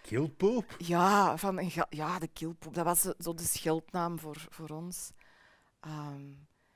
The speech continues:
Speaker 1: Ah ja, wacht, wat?
Speaker 2: Van moordgat,
Speaker 1: Ach,
Speaker 2: hè?
Speaker 1: jongen, echt waar.
Speaker 2: <laughs> Ja, echt waar. Ja.
Speaker 1: Ja, ja.
Speaker 2: Ja.
Speaker 1: Dan laat mijn woordspeling <laughs> ten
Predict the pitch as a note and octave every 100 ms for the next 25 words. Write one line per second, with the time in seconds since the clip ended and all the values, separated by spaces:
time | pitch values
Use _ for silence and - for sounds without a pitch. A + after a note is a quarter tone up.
0 | _ _ _ _ _ _ _ _ - C3+
1 | E3 D3+ E3 E3 D3+ E3+ - D#3 A#2 -
2 | _ _ _ _ - F3+ E3 E3+ G3+ -
3 | - F#3+ - - - F2+ D#3 F3 B3+ A#2+
4 | F2+ D2 E2+ - D#2+ G2 A#2 F#2 - -
5 | C#3 - - - - A3 F#3+ - - A2+
6 | - D#3+ - - - - _ _ - _
7 | - - - - - - F3+ _ F3+ F3+
8 | E3+ - _ _ - G2 G2+ - F#2 F#2+
9 | E2+ D#2+ - - E3+ D#3+ - _ _ -
10 | F2 F2+ E2+ E2+ E2 F#2 G#2 - - B2+
11 | A2+ A2+ B2 - B2